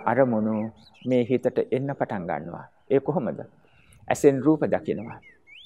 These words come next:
කනෙන් ශබ්ද අහනවා. නාසයෙන් ආග්‍රහණ, දිවෙන් රස, කයෙන් ස්පර්ශ, මනසෙන් සිතුවිලි වශයෙන් අරමුණු ගන්නවා.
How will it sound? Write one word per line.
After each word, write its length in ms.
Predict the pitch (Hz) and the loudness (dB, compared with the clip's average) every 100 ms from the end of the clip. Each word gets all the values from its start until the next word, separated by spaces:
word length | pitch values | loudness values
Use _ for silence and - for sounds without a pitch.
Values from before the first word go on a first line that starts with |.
| - - - - _ - _ | -20 -20 -20 -20 _ -20 _
කනෙන් 300 | - 170 190 | 4 6 6
ශබ්ද 320 | 185 180 165 139 | 4 2 4 2
අහනවා. 420 | 120 92 110 127 - _ _ _ 147 | 2 -4 -6 -8 -16 _ _ _ 6
නාසයෙන් 500 | 156 180 185 175 160 | 8 10 8 6 6
ආග්‍රහණ, 520 | 170 147 147 131 123 | 4 6 4 4 8
දිවෙන් 280 | 175 208 185 | 10 10 8
රස, 220 | 156 156 | 4 2
කයෙන් 360 | - 143 160 151 | 6 6 8 4
ස්පර්ශ, 420 | 143 147 143 - | 4 2 2 2
මනසෙන් 480 | 131 143 175 180 156 | 2 2 4 4 2
සිතුවිලි 420 | 143 - 147 139 | 0 4 6 6
වශයෙන් 360 | 131 127 127 120 | 4 4 -2 0
අරමුණු 380 | 123 131 113 104 | -2 0 -2 0
ගන්නවා. 400 | 95 92 80 | -2 -2 -6